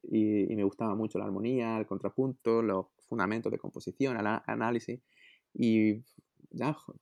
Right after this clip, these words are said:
joven, en el instituto, pues yo empecé a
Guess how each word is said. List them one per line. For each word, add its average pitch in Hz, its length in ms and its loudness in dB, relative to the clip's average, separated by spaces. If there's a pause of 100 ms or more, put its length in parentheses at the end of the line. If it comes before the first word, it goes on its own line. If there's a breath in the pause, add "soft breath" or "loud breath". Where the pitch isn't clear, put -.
joven, 120 560 2 (260)
en 113 80 -4
el 104 60 0
instituto, 135 500 0
pues 107 160 4
yo 110 60 2
empecé 113 540 0
a 117 380 -4